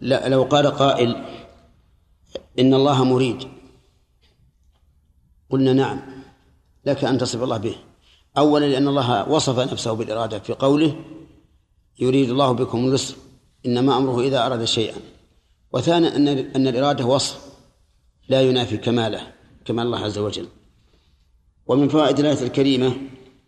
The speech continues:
كمال أفعال الله، حيث إنها تكون منتظمة محددة، لقوله: "إلى أجل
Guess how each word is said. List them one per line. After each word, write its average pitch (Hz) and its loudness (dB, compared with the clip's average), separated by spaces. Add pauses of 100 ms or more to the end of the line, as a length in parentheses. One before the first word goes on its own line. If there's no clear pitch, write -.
(3250)
كمال 139 0 (2000)
أفعال 120 0
الله، 117 -2 (1300)
حيث - -4
إنها 131 0 (480)
تكون 131 0
منتظمة 123 0 (840)
محددة، 123 -4 (1900)
لقوله: 135 2
"إلى 127 0
أجل 135 2